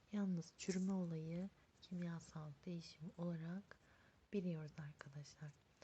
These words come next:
Tekrar söylüyorum, ekşime, mayalanma,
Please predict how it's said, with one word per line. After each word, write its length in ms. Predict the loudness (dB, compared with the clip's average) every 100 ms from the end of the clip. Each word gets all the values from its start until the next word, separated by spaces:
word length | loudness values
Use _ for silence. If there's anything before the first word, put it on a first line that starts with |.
| -18 -20 -12
Tekrar 420 | -4 -4 0 0 0
söylüyorum, 640 | 2 2 4 2 0 -2 0
ekşime, 680 | 0 0 -6 -2 0 2 2
mayalanma, 1000 | 4 6 6 6 6 6 6 6 6